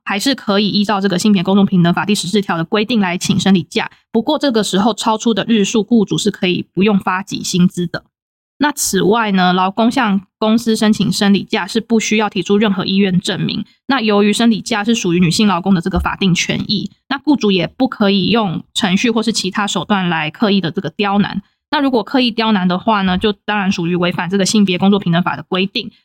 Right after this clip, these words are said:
那如果经过检举，可能会遭到主管机关来这个裁罚。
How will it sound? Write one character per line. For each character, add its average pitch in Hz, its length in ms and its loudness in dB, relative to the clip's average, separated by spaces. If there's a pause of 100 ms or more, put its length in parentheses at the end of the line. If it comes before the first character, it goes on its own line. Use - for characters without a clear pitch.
那 302 80 -2
如 254 100 0
果 226 100 0
经 226 200 0
过 233 120 2
检 202 360 0
举， 214 180 -2
可 - 160 -2
能 190 140 6
会 233 80 4
遭 214 120 0
到 214 120 -2
主 202 120 -6
管 190 200 0
机 202 240 0
关 196 180 0
来 175 140 -4
这 196 100 -8
个 185 80 -10
裁 - 260 -6
罚。 - 300 -6